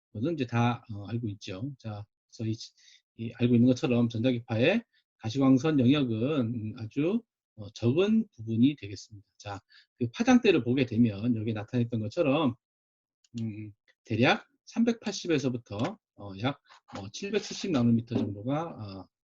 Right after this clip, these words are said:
그 되지요. 그래서 요 사이에 있는, 이 사이에, 에,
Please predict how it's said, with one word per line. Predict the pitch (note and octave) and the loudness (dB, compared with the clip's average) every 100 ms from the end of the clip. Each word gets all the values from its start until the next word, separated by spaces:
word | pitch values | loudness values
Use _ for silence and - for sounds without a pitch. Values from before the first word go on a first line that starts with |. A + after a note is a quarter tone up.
| _ _ _ | _ _ _
그 | G2 F2+ | -18 -6
되지요. | A#2 A2 G#2 G2+ C#3 | -2 -2 -4 -6 -8
그래서 | G#2 A2+ G#2 F#2+ _ G#2+ | -6 -6 -8 -12 _ 0
요 | B2 D#3+ F3+ F#3 | 4 6 6 4
사이에 | - D3 D3 D3+ | 0 -2 2 4
있는, | A#2 A#2 G#2+ G2+ B2+ - _ _ _ | 4 4 2 -2 -6 -8 _ _ _
이 | A#2 A#2 | -4 -4
사이에, | A#2 - B2 B2 B2 B2 B2 A#2+ _ - | -4 -4 -2 2 2 0 -2 -6 _ -14
에, | A2 | -10